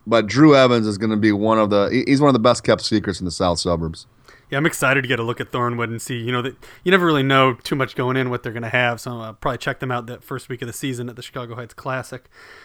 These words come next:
Speaker 2: Should be fun. Um, my number two is a guy who really came to my attention at Pontiac last year in a game against Lockport, Evan Hines from Niles West. He's got that combination you don't see too often where he can really leap. He's got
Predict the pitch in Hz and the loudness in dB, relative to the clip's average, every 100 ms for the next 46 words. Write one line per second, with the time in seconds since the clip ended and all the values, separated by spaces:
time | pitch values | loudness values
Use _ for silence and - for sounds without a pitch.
0 | _ 135 123 117 135 117 120 120 123 117 | _ -10 -8 -6 -4 -4 -4 -6 -6 -6
1 | 107 _ - 185 220 180 - 156 143 139 | -10 _ 0 4 4 4 2 -2 -2 -2
2 | 131 143 147 139 - - - _ - 143 | 0 2 2 -2 -8 -20 -20 _ -10 -4
3 | 143 131 156 156 151 143 123 _ _ - | -2 2 2 4 2 0 -4 _ _ -4
4 | 170 160 151 139 151 135 139 117 120 110 | -2 0 2 0 -2 -4 -6 -8 -10 -10
5 | 104 98 113 107 - 120 113 117 127 123 | -14 -14 -14 -14 -14 -14 -12 -8 -6 -6
6 | 120 117 123 117 - - 107 113 - - | -8 -8 -6 -6 -8 -12 -12 -12 -16 -20
7 | - 151 160 151 147 139 120 110 113 - | -2 0 2 2 4 4 2 -4 -12 -10
8 | 123 123 127 123 110 110 95 - - - | -6 -2 0 0 -4 -10 -10 -12 -16 -16
9 | - _ _ _ _ _ 170 151 214 190 | -20 _ _ _ _ _ -6 0 0 2
10 | 185 - 175 156 147 147 147 135 127 - | -2 2 2 2 0 0 -2 -4 -6 -6
11 | 165 143 139 127 - 135 127 127 123 113 | -6 -4 -2 -2 -4 -4 -2 -2 -2 -4
12 | - _ _ _ - 240 160 123 117 156 | -10 _ _ _ -10 -8 -6 -8 -4 0
13 | 226 143 123 190 - - 135 165 196 | 0 -2 -2 -6 -8 -10 -6 -4 -4